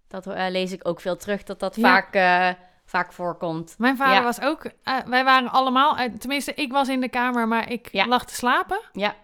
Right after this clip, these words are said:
Speaker 2: En de rest was weg.
Speaker 1: Ja.
Speaker 2: Terwijl we er vier dagen continu waren.
Speaker 1: Ja.
Speaker 2: Gek is dat, dat er
Speaker 1: Ja.
Speaker 2: iemand, eh,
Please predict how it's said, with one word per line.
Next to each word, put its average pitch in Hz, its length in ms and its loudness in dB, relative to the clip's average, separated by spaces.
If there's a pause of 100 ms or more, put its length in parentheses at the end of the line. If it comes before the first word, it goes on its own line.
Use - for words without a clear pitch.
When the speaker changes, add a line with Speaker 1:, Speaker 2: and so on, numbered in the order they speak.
Speaker 2:
En 269 120 -2
de 269 60 0
rest 269 200 -2
was 233 140 -8
weg. 254 340 -6
Speaker 1:
Ja. 208 280 -4 (800)
Speaker 2:
Terwijl 240 300 2
we 247 80 0
er 262 160 0
vier 302 260 4
dagen 262 460 2 (140)
continu 330 500 0
waren. 262 480 2 (240)
Speaker 1:
Ja. 190 140 -6
Speaker 2:
Gek 196 180 0
is - 180 -8
dat, 180 320 -10
dat 208 160 -10
er 196 80 -10
Speaker 1:
Ja. 196 100 -4
Speaker 2:
iemand, 208 280 -6
eh, 202 200 -8